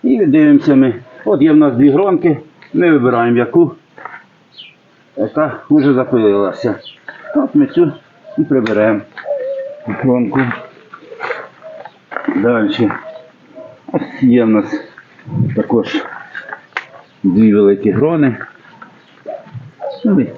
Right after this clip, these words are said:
даже тут, да, дві гронки.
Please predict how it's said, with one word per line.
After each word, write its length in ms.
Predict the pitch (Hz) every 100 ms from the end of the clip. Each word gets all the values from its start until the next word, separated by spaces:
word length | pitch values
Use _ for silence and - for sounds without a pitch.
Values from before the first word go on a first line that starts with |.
| - - -
даже 280 | 98 110 107
тут, 160 | 120 - - - - _ _ - - - - _ _
да, 180 | 107 95
дві 340 | 104 120 107 - - - - _ - - - 107
гронки. 540 | 127 156 160 139